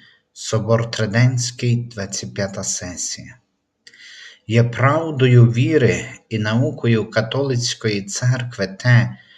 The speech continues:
що існує чистилище, і душам, які там затримані, можна допомогти молитвами вірних,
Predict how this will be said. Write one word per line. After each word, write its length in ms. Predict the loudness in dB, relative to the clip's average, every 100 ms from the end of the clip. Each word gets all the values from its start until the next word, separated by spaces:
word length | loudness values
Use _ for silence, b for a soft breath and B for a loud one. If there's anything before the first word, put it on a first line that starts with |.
| B B
що 260 | -12 -4 -4
існує 640 | -2 -4 -2 0 0 0
чистилище, 1160 | 0 0 -2 -4 0 0 0 -4 -4 -8 -10 -14 B B B B _
і 100 | -2
душам, 560 | -2 -2 -2 0 4 4
які 300 | 4 0 -6
там 260 | 2 4
затримані, 960 | 4 2 -2 -6 -4 -2 0 0 -2 -8 B B B _
можна 540 | 0 4 4 4 4 4
допомогти 920 | 6 4 4 2 2 -2 -6 -2 -2
молитвами 840 | 0 4 4 4 0 4 6 6
вірних, 680 | 4 0 -2 -2 -2 -2 -4